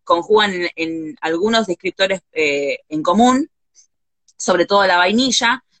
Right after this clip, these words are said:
pero sabemos muy bien que la barrica de roble francés le aporta descriptores de cuero, de tabaco, de chocolate, y la barrica de roble de americano le aporta la vainilla,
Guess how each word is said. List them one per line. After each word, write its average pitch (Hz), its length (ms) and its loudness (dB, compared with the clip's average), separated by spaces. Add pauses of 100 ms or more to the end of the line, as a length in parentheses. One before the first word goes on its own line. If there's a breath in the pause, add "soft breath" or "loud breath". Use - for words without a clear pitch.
(100)
pero 233 360 2
sabemos 202 500 0
muy 220 240 0
bien 233 280 0
que 202 100 -4
la 175 120 2
barrica 185 340 0
de 190 60 2
roble 196 240 0
francés 202 480 -2
le 190 80 0
aporta 180 420 0
descriptores 180 600 -2
de 175 120 -4
cuero, 196 360 2
de 175 120 4
tabaco, 175 440 2
de 170 140 2
chocolate, 214 720 -2
y 185 120 -8
la 175 140 0
barrica 180 360 0
de 185 80 2
roble 190 320 2
de 170 340 4
americano 202 680 0
le 190 80 0
aporta 175 400 -2
la 170 140 2
vainilla, 202 680 0